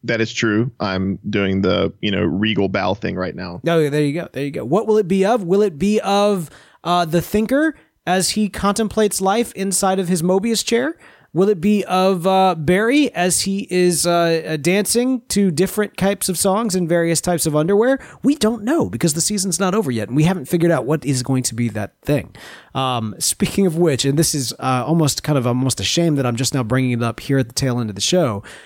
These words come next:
Speaker 2: Uh, Bell, every single time that we go back to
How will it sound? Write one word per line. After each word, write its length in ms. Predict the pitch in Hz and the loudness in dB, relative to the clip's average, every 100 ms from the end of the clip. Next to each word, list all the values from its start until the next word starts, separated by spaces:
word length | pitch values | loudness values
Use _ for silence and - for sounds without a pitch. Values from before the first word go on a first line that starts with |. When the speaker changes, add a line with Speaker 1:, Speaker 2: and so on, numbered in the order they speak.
| - _ _ - | -20 _ _ -2
Speaker 2:
Uh, 400 | 170 170 156 127 | 2 2 2 -2
Bell, 420 | - - 165 220 214 | -12 -4 0 0 0
every 400 | 220 - 262 269 | -4 -4 0 2
single 180 | 233 240 | 2 2
time 300 | 202 208 190 | 2 2 2
that 140 | 180 | 0
we 320 | 165 160 151 139 - | 2 2 2 -2 -2
go 220 | 160 151 | 0 2
back 340 | 151 143 - | 2 -2 -6
to 500 | - 151 139 131 120 | -4 0 0 0 -4